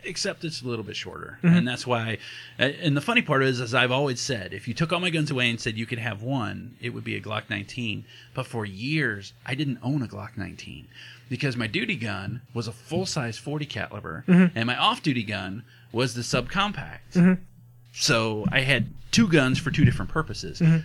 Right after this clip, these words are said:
Speaker 1: But if you only gave me one, it would be that medium frame gun that,
Speaker 2: Shoot the
Speaker 1: that
Speaker 2: middle,
Speaker 1: would do
Speaker 2: right.
Speaker 1: both.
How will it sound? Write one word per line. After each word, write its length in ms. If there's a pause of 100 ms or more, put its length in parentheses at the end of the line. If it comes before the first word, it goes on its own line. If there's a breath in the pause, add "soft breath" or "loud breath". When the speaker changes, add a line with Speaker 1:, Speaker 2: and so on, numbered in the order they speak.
(140)
Speaker 1:
But 100
if 100
you 140
only 200
gave 180
me 100
one, 540
it 120
would 160
be 140
that 180
medium 380
frame 320
gun 360
that, 240
Speaker 2:
Shoot 160
the 60
Speaker 1:
that 60
Speaker 2:
middle, 160
Speaker 1:
would 100
do 40
Speaker 2:
right. 200
Speaker 1:
both. 340